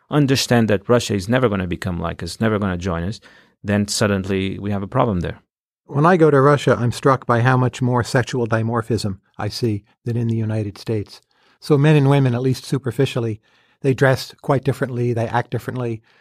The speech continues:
Speaker 2: There's a notion you should hold the door open for the woman. Why is Russia, and also Ukraine, so extreme in this direction?
Speaker 1: Yes, you're absolutely right. That's, um,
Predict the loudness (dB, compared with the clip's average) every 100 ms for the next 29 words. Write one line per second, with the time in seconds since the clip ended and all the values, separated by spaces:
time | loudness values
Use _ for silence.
0 | -2 2 4 2 0 0 -2 -2 -4 -2
1 | 0 2 2 2 -2 -6 -6 -4 -4 -6
2 | -10 _ -6 2 6 6 6 4 4 4
3 | 2 4 4 4 4 2 2 2 0 0
4 | 0 0 0 -2 0 0 0 -4 -2 0
5 | 0 -2 -10 -10 _ _ 0 2 2 -4
6 | -6 -2 0 -2 -6 -6 -8 -6 -4 -6
7 | -8 -8 -8 -8 -8 -8 -8 -14